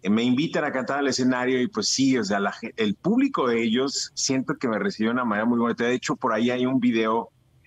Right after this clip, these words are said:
en, en mis redes sociales para que los que estén curioseando, que tengan curiosidad, este, lo vayan y lo busquen en, en mis, eh, plataformas, mis redes sociales, perdón, como Adal Loreto. Ahí van a encontrar un pequeño videito de cuando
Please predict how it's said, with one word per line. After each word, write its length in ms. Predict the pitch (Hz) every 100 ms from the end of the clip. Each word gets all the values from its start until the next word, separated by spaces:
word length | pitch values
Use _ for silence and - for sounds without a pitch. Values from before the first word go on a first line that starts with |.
| _ -
en, 600 | 98 101 101 98 98 95
en 180 | 98 101
mis 200 | 101 101
redes 200 | 113 123
sociales 520 | - 98 107 107 113
para 220 | - 92
que 460 | 87 95 87 82 82 - - -
los 300 | 95 101 -
que 100 | -
estén 340 | - 120 113
curioseando, 640 | 104 120 104 - 104 107 104
que 100 | 101
tengan 240 | 107 110
curiosidad, 580 | 104 95 - 92 98 104 - _ _ _ _ -
este, 320 | 92 - 101
lo 80 | 95
vayan 200 | 110 113
y 40 |
lo 100 | 101
busquen 420 | 98 107 - 113
en, 260 | 98 92 92
en 140 | 92 95
mis, 280 | 98 - 101
eh, 100 | 92
plataformas, 680 | 101 - 101 110 107 101
mis 140 | 101 98
redes 200 | 110 110
sociales, 380 | - 110 104 -
perdón, 420 | 104 104 110 104
como 340 | - 95 95 -
Adal 480 | 95 95 104 110 104
Loreto. 420 | 98 107 - 113
Ahí 140 | 104
van 160 | 101 107
a 40 |
encontrar 340 | 101 92 - 98
un 80 |
pequeño 400 | - 98 98 101
videito 420 | 92 87 90 - 98
de 100 | 90
cuando 460 | 90 87 82 80